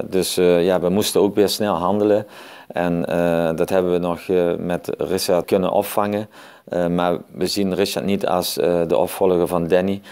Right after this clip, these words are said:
Omdat, eh, Richard, eh, ehm, van origine een, eh,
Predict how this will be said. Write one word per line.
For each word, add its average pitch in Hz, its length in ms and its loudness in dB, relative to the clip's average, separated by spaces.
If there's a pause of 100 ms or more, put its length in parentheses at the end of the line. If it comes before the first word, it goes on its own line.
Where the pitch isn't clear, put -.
(220)
Omdat, 87 440 -2
eh, 85 300 0
Richard, 90 480 0
eh, 82 400 0
ehm, 85 260 0 (160)
van - 220 -6
origine 92 500 0
een, 90 260 -2
eh, 85 340 -2